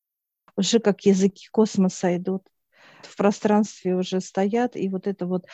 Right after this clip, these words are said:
стоят вот эти все, э, моменты, вот эти понимания, да, вот эти дают, должны. Если бы я знала какой-то язык,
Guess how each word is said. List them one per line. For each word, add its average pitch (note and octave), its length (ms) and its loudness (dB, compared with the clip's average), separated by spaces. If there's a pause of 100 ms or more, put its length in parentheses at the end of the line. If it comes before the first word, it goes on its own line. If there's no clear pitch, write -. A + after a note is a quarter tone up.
(160)
стоят A3 440 4
вот G3 200 2
эти F#3 320 0
все, F#3 520 -2 (720)
э, F#3 240 0
моменты, G3+ 600 4
вот F3 160 -2
эти F#3+ 160 -4
понимания, F3+ 800 0 (140)
да, A3+ 160 0
вот G3+ 200 -6
эти F3+ 180 -4
дают, G3 520 -2 (960)
должны. G3 340 6
Если G3+ 280 2
бы G3+ 200 0
я G#3 260 0
знала F#3+ 320 0
какой-то G3+ 420 -2
язык, G3 580 -2